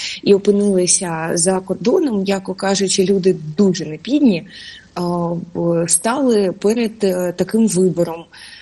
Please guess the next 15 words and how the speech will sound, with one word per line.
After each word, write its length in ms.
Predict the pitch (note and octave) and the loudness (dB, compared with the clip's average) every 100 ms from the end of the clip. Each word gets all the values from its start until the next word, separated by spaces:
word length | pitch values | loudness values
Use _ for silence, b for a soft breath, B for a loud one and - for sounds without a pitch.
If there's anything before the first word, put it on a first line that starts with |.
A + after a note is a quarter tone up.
| B - | B -12
М, 240 | F3+ E3+ | -8 -6
а, 360 | D#3+ D#3 D#3+ D#3+ | -6 -8 -6 -4
ж-, 640 | E3 - - F#3 F#3 E3+ E3+ | 0 0 0 -2 -2 -2 0
жалітися, 580 | G3+ G3+ A#3+ A3+ - | 0 0 0 -2 -2
що 160 | G#3 G#3+ | 0 0
в 40 | |
Німеччині 600 | G3 G#3 G3+ G3 - F#3 | 0 0 0 -2 -6 -6
потрібно 440 | F3+ F#3 F#3 F#3 F3 | -8 -6 -4 -4 -4
чекати 440 | - - F3 F#3+ | -6 -8 -12 -8
цей 180 | F#3 F3+ | -4 -4
термін 440 | F3 G3 G3+ G3 | 0 2 4 2
до 80 | F#3 | 2
лікаря 400 | F3+ F#3 F#3+ F3 | 0 0 -2 -4
кілька 340 | E3+ F#3+ F3+ F#3 | -2 -4 -2 -2
місяців, 640 | F3+ F3+ G#3 G#3 - - | 0 0 -2 -2 -4 -4